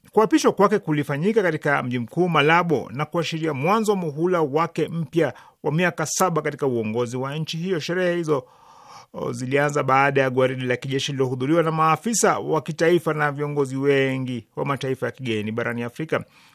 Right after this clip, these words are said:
Obiang ameahidi utekelezaji kamili wa miradi bora pamoja na kutokomeza ufisadi na kudumisha umoja wa nchi hiyo ya Afrika ya Kati. Amesisitiza kuwa amani na utulivu wake pamoja na maendeleo endelevu ambayo amesema taifa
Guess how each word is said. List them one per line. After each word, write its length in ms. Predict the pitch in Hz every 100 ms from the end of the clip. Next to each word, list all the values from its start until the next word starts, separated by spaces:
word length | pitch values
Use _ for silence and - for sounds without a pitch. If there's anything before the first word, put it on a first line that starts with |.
| _
Obiang 480 | - 113 220 208 131
ameahidi 760 | 104 90 - 156 202 160 127 _ _ _ 135
utekelezaji 560 | 117 135 156 160 165 160
kamili 300 | 165 175 175
wa 100 | 160
miradi 680 | 151 160 160 160 151 160
bora 420 | 143 160 185 185 175
pamoja 420 | 117 117 139 147
na 120 | 143
kutokomeza 580 | 135 147 147 147 156 147
ufisadi 520 | 143 - 143 175 175
na 120 | 170
kudumisha 460 | 151 151 139 139 135
umoja 480 | 131 131 127 120 117
wa 180 | 131 131
nchi 180 | 135
hiyo 260 | 135 143 127
ya 100 | 120
Afrika 320 | 120 - 117
ya 100 | 113
Kati. 340 | 131 147 127 107 - - - -
Amesisitiza 960 | 95 107 120 113 - 139 139 139 135 -
kuwa 420 | - 151 117 120
amani 300 | 131 151 160
na 60 | 147
utulivu 500 | 135 139 135 120 127
wake 520 | 135 143 - - 170 - _ -
pamoja 240 | 131 147
na 80 | 143
maendeleo 380 | 139 135 139 147
endelevu 380 | 139 147 151 147
ambayo 440 | 139 147 143 151 - - - - -
amesema 580 | - 135 131 156 127
taifa 380 | 123 139 135 135